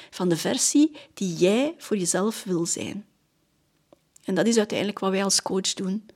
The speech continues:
Dat is jou daarbij helpen, hè? Dat is niet zeggen wat jij moet doen, maar het is gewoon kijken en laagje per laagje afpellen tot de echte jij naar boven komt.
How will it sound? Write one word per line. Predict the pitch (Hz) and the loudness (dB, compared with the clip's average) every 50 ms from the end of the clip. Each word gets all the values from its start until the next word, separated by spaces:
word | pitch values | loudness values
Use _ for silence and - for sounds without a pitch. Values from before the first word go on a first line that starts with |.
| _ _ _ _ _ _ _ | _ _ _ _ _ _ _
Dat | - - - | -6 -4 -2
is | 202 - | 0 0
jou | - - 170 | 0 0 0
daarbij | 196 - 202 214 220 220 | -2 -2 0 0 0 0
helpen, | 190 175 185 190 190 - - 247 | 0 -2 -4 -4 -6 -6 -6 -6
hè? | 302 339 - _ _ _ _ _ _ _ _ | -6 -6 -8 _ _ _ _ _ _ _ _
Dat | - - 190 | -4 -2 0
is | 202 - - | 0 2 4
niet | 233 214 | 4 4
zeggen | - - 226 220 226 220 | 6 4 4 4 6 4
wat | 220 202 | 4 4
jij | 196 190 185 | 4 4 4
moet | 185 170 170 - | 4 2 2 0
doen, | - 254 302 381 381 - - - - - - | 2 2 4 2 2 -4 -14 -20 -20 -18 -10
maar | - 185 | -6 -4
het | 190 170 | -4 0
is | 175 - - | 0 0 0
gewoon | - 165 170 196 220 240 247 | 0 2 2 4 4 4 2
kijken | - - 190 214 247 247 - 294 277 254 | 0 -2 -4 -4 -4 0 2 2 2 2
en | - 185 170 | 0 -2 -2
laagje | 160 - - 226 - - - 214 262 - - - - - - _ _ _ _ _ _ _ _ - - | -2 -2 -4 -4 -4 -4 -4 -4 -4 -6 -12 -20 -20 -20 -20 _ _ _ _ _ _ _ _ -16 -6
per | - 180 180 175 | -4 -2 -2 0
laagje | 156 - 208 208 - - - - | -2 -2 -4 -6 -6 -8 -6 -4
afpellen | - 214 - - - - 247 247 247 247 247 247 - - - _ _ _ _ | -6 -6 -6 -6 -6 -4 -2 0 0 -2 -2 -4 -10 -20 -20 _ _ _ _
tot | - 202 208 - - - | -4 -4 -2 -2 -2 -4
de | - - - - | -2 -2 -2 -2
echte | - - 190 - - - - 180 165 | -2 -4 -6 -6 -6 -4 -4 -2 -2
jij | 160 - - 170 190 | -2 -2 -2 -2 -2
naar | - 190 185 190 | -4 -6 -6 -6
boven | 208 - - - 175 - - | -8 -8 -10 -10 -10 -10 -10
komt. | - 180 202 208 - - | -8 -8 -8 -8 -10 -14